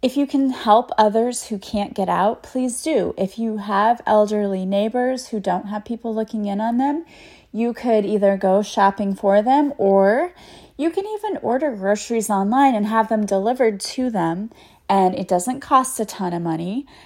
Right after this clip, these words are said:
and it doesn't really take a lot of effort. And that would be something awesome that you could do for someone. And I know there are a lot of posts out there for people who are saying, "Well, if schools close, there won't be lunches for kids."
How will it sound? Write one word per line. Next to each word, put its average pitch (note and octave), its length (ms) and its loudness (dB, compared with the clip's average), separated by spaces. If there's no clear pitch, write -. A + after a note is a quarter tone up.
and G3 120 6
it F3+ 100 0
doesn't F#3+ 340 -4
really G#3 380 2
take G3+ 240 -2
a G3 40 0
lot F#3 240 4
of F3 180 2
effort. - 580 0
And A3+ 120 2
that A#3+ 140 2
would B3+ 100 -2
be C#4 100 0
something B3+ 460 -2
awesome A3 480 0
that G#3 120 -2
you G3+ 100 -2
could G3 160 -4
do F3 160 -4
for F3 180 -8
someone. E3+ 640 -10
And A3 120 2
I A3 100 4
know A3 360 6
there A#3+ 200 6
are G#3 80 6
a G3 40 0
lot G3+ 200 4
of A3 80 -2
posts G#3+ 340 -2
out F#3 200 0
there F#3 140 0
for F#3+ 200 -6
people F#3+ 420 -4
who G3+ 80 -2
are F3+ 140 2
saying, F3+ 440 -4
"Well, G#3+ 240 2
if G#3 120 -4
schools B3+ 500 -4
close, G#3+ 600 2
there G#3 140 -2
won't G3+ 220 -2
be G#3+ 140 -2
lunches G#3+ 480 -4
for F#3 160 -4
kids." F3 440 -6